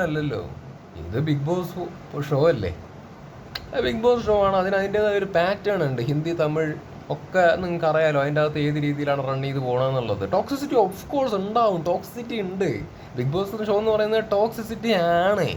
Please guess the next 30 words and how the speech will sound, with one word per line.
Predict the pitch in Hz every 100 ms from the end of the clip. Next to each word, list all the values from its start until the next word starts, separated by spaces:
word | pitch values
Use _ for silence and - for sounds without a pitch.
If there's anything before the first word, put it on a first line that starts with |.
| 139 - -
അപ്പോൾ | 160
അതിൻ്റെ | 170 190
അകത്തുള്ള | 190 196 196
കണ്ടസ്റ്റൻസിൻ്റെ | 175 185 202 196 202 196
ഭാഗത്തുനിന്ന് | 185 196 196 175
ടോക്സിസിറ്റി | 175 185 196 208
പ്രതീക്ഷിക്കണം, | 196 196 214 226 196 170 101 139 127
കാണുന്ന | 131 147 156 143
ആളുകളാണെങ്കിലും | 147 151 143 147 143 165 - - - - - - -
അതേപോലെ | 160 170 165 156
തന്നെ, | 156 156 151
ഉം, | 147 135 113
ഏ, | 113 110 95 90 87 85 57 - 147
ഷോയിൻ്റെ | 139 147 151 147 143 -
കോർഡിനേറ്റേഴ്സ് | 147 151 151 151 156 165
ആണെങ്കിലും | 165 208
ഒക്കെ | 247
അത് | 285 269
പ്രതീക്ഷിക്കണം. | 247 262 254 214 143 87 - - - - - - - - - - - - -
അപ്പോൾ | 156 233 123
അതിര് | 147 254 302
വിട്ടിട്ട് | 294 294 247 262
ഒരാൾ | 254 233 240
പോകുന്നു | 226 208 214 214
എന്ന് | 208 208
കാണുന്ന | 196 196 185 185
സമയത്ത് | 175 170 175 139
അയാളെ | 113 127 185
വാൺ | 143 139 147
ചെയ്യണം. | 175 147 135